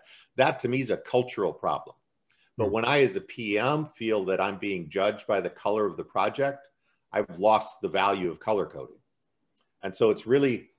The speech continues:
Speaker 1: you know, don't personalize the, the measure,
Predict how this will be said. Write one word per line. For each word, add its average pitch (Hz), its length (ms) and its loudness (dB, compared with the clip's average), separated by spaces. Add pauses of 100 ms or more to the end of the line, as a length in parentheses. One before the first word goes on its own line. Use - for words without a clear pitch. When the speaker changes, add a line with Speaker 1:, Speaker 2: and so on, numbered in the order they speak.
(380)
Speaker 1:
you 107 100 -10
know, 85 200 -6
don't 135 280 6 (160)
personalize 90 1000 0 (840)
the, 95 300 -4 (100)
the 90 280 -2 (100)
measure, 101 420 -2